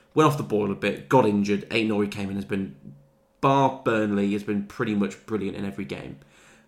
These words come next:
Um, so for him to come back in and have a, by all accounts, a good game at Brighton, obviously the game I missed, but then I thought he was very good against Chelsea. You know, he, he put that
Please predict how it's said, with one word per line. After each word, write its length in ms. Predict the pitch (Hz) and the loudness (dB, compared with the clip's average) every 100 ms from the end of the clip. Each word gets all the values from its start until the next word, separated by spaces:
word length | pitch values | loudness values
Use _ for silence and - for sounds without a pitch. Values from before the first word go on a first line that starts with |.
| - | -6
Um, 760 | 107 104 101 101 101 101 - - _ _ _ _ _ _ _ - | -2 0 2 4 4 4 0 -6 _ _ _ _ _ _ _ -12
so 520 | - 143 131 127 - | -4 0 2 2 -2
for 100 | - | -8
him 200 | 131 147 | -2 0
to 80 | 143 | 0
come 320 | - 147 131 | -2 0 2
back 320 | - 131 - 113 | 4 2 0 -4
in 300 | 101 101 98 | -2 -2 -4
and 220 | 110 101 | -6 -6
have 180 | 110 101 | -4 -2
a, 240 | 104 - - - _ | -2 -2 -8 -20 _
by 220 | - - | -12 -4
all 120 | 101 98 | 0 0
accounts, 460 | - 104 98 - | -2 -6 -6 -6
a 100 | - | -10
good 200 | 104 104 | -8 -8
game 160 | - 98 | -6 -6
at 80 | - | -4
Brighton, 280 | 104 101 101 | -4 -4 -6
obviously 200 | 98 101 | -8 -6
the 60 | |
game 180 | 101 98 | -4 -2
I 40 | |
missed, 440 | 98 98 98 - - | -2 -4 -4 -12 -10
but 120 | 95 | -6
then 280 | 113 104 101 - - - _ - | -4 -2 -4 -10 -20 -20 _ -2
I 80 | 147 | 0
thought 160 | 143 | 0
he 60 | 123 | -2
was 100 | 131 | -2
very 200 | 147 131 | -2 -2
good 220 | 139 - - | -2 -10 -12
against 260 | - 107 - | -10 -10 -6
Chelsea. 320 | 110 95 - | -6 -6 -4
You 80 | 98 | -2
know, 120 | 101 | -2
he, 120 | 107 | -2
he 200 | 113 107 | -4 -6
put 220 | 113 143 - | -4 -4 -2
that 340 | 113 - - | -4 -6 -18